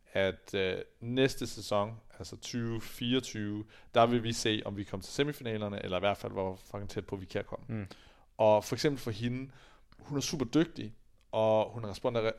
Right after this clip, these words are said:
Speaker 1: responderer rigtig godt, hun har den rigtige mindset og så videre, men hun er også bare uerfaren.
Speaker 2: Mm.
Speaker 1: Hun startede sin CrossFit-karriere for lidt over et år siden, i forhold til,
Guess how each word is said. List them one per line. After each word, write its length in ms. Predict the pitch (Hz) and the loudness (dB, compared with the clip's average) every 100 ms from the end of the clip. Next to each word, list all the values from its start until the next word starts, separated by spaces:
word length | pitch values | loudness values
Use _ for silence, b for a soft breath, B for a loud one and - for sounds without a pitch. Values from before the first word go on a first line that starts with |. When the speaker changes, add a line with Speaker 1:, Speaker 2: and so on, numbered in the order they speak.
| - | -4
Speaker 1:
responderer 380 | 113 - 113 123 | -6 -4 0 0
rigtig 180 | 98 - | 0 2
godt, 300 | 139 156 156 | 8 8 8
hun 140 | 131 | 2
har 340 | 113 110 107 104 | -4 0 0 0
den 240 | 104 110 | -6 -4
rigtige 260 | 110 110 107 127 | -4 -4 -2 0
mindset 400 | 160 160 156 131 | 0 -2 -4 -4
og 60 | |
så 120 | 120 113 | -6 -6
videre, 320 | 135 175 175 B B B | -2 0 -2 B B B
men 140 | 113 | -4
hun 140 | 107 113 | 0 2
er 40 | |
også 140 | 120 151 | 4 4
bare 120 | 156 | 2
uerfaren. 320 | 226 110 101 - - | 2 2 -2 -4 -14
Speaker 2:
Mm. 180 | 135 113 - | -8 -8 -8
Speaker 1:
Hun 320 | - 139 135 127 - | -4 -2 0 -2 -4
startede 540 | - 123 127 156 170 | 0 6 8 8 4
sin 280 | - 131 127 | 2 -4 -2
CrossFit-karriere 840 | 135 135 - 131 - 120 117 135 | 2 2 0 -4 2 4 4 2
for 460 | 135 - 113 104 107 B B B B B B 123 | 0 2 4 4 2 B B B B B B 2
lidt 180 | 143 | 6
over 140 | 143 117 | 8 6
et 80 | - | 4
år 240 | 135 151 113 | 6 6 4
siden, 440 | - 120 123 135 | -2 0 2 0
i 60 | 117 | 0
forhold 280 | 113 113 | 4 4
til, 160 | 113 | 2